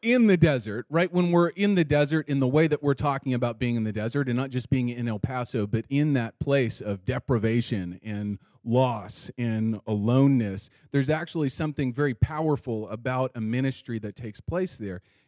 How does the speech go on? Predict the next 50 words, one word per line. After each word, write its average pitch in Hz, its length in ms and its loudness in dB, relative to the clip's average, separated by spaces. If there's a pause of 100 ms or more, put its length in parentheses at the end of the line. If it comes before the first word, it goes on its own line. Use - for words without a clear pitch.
And 147 120 0
in 139 100 0
fact, 185 460 -6 (180)
uh, 131 160 -4
it 147 140 -6
seems 247 280 -10
like 208 160 -6
some 202 380 -4
messages 127 580 -4
can 123 180 -4
only 117 220 2
come 110 240 -8
from 104 160 -8
the 98 80 -4
desert, 82 380 -8 (200)
that 104 220 -6
the 110 80 -6
desert 127 460 -4
has 120 240 -4
a 104 60 -4
voice, 98 600 -6 (280)
and 113 180 -6
certain 127 460 -4
things 139 480 0
we 120 120 -4
can 117 140 -6
only 110 260 -2
hear 104 260 -2
from 101 220 -10
that 95 160 -8
voice 104 300 -8
of 101 80 -10
the 92 100 -8
desert, 92 380 -4
and 95 80 -8
that's - 180 -12
different 123 360 -4
than 104 160 0
maybe 104 220 -4
the 101 120 -6
voice 107 480 -6 (300)
and 120 120 -4
the 110 60 -4
sounds 104 540 -4
of 92 120 -6
the 92 80 -8
city. 107 420 -4 (420)
And 123 360 2
we 131 160 0
hear 190 440 -2